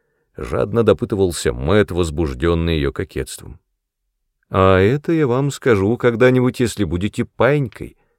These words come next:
"Нет, скажите сейчас", настаивал Мэтт.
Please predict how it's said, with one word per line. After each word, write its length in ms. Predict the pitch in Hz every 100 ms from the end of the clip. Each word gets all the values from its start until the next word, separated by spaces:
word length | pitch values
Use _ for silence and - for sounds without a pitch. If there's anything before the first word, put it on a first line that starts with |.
| _ _ _ _ _ _ _ _ _ _ _ -
"Нет, 400 | 117 87 76 -
скажите 540 | - 147 120 131 -
сейчас", 640 | - 139 - 127 73 - - _ _ _ -
настаивал 540 | 135 - 92 80 92
Мэтт. 300 | 73 62 -